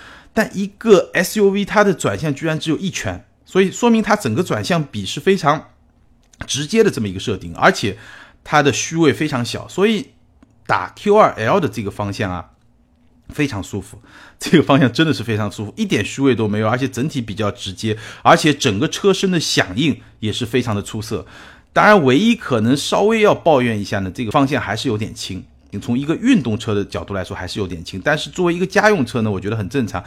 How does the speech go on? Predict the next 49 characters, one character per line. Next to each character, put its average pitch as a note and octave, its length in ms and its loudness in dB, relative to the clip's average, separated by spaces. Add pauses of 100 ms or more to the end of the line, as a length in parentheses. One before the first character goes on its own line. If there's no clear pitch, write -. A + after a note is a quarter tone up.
(200)
因 F3+ 120 0
为 F#3+ 60 4
它 G3+ 160 4
虽 A#3 220 2
然 E3 160 6
有 A#2 140 6
点 A2 180 -2
轻， G#2+ 200 -6
但 C3 180 0
也 G#2 80 0
不 G#2 140 -8
会 B2 100 -2
太 - 220 -2
轻， - 320 -10 (380)
我 F#2+ 80 -6
觉 B2 100 -2
得 C#3+ 60 -2
比 - 300 -6
A F3 140 2
四 - 160 -8
L A#2 260 2
就 A2+ 140 -4
会 G#2 200 -4
稍 C#3+ 220 0
微 F3+ 240 0
要 C3 300 2 (460)
有 C3 160 0
感 G2+ 180 2
觉 F#2+ 140 -4
一 F#2+ 80 -4
点。 E2+ 180 -12 (300)
而 B2 120 2
且 B2+ 160 -2
因 G#2 60 -4
为 A#2+ 80 -2
本 F#2 160 -10
身 C3 160 -2
转 F2+ 160 -6
向 A2+ 120 -2
直 G#2 140 -12
接 G#2+ 180 -6
嘛， F#2+ 80 -6
回 F2+ 140 -8
正 A2 100 -6
力 A2 80 -4
度 G2+ 140 -6
也 F#2 80 -6
很 - 120 -12
大， E2+ 200 -10